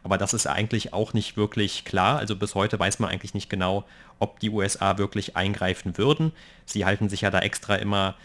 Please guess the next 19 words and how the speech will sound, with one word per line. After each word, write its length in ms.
bedeckt 420
und 240
sagen 400
manchmal, 540
dass 140
sie 80
das 160
tun 260
würden. 320
Also 160
solche 220
Kommentare 500
hat 100
es 160
sogar 220
schon 200
von 380
U-S-Präsidenten 880
gegeben. 420